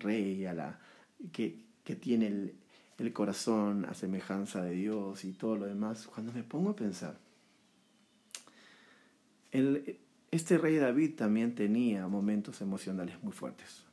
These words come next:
Hasta yo diría ataques de pánico. ¿Por qué? Porque en muchos salmos él dice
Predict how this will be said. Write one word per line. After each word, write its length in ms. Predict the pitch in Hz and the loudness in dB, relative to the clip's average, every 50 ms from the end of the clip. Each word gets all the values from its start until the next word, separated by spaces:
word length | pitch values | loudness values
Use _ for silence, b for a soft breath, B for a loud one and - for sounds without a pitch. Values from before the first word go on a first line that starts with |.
| _ - | _ -14
Hasta 340 | - - - - 95 92 | -12 -12 -10 -8 -6 -4
yo 160 | 98 113 123 127 | 0 0 2 2
diría 420 | 123 117 123 131 131 123 110 95 | 2 2 0 0 -2 -2 -2 -4
ataques 400 | 90 - - 104 - - 101 92 | -4 -6 -6 -6 -6 -8 -10 -8
de 100 | 98 95 | -8 -8
pánico. 480 | - 95 82 76 82 - - - - - _ _ _ _ b b b b b b b b b b b b b b b b b b | -6 -6 -6 -6 -6 -8 -12 -16 -18 -20 _ _ _ _ b b b b b b b b b b b b b b b b b b
¿Por 220 | - 123 123 - | -2 -2 -2 0
qué? 160 | - 131 120 117 | 2 2 2 2
Porque 600 | 120 120 110 120 - - 104 95 90 - - - - | 2 0 -2 -2 -2 -2 -2 -2 -2 -4 -8 -10 -6
en 180 | - 117 117 117 | -4 0 2 2
muchos 500 | 123 135 151 160 160 - - 180 165 - | 2 2 2 0 0 0 -2 -2 -2 -2
salmos 680 | - - 135 123 123 120 117 110 107 104 107 - - | 0 2 2 4 4 4 4 2 2 0 -2 -4 -4
él 240 | 131 110 104 95 92 | -4 -4 -4 -4 -4
dice 440 | 104 104 95 - - 76 73 - | -4 -4 -4 -4 -4 -6 -6 -8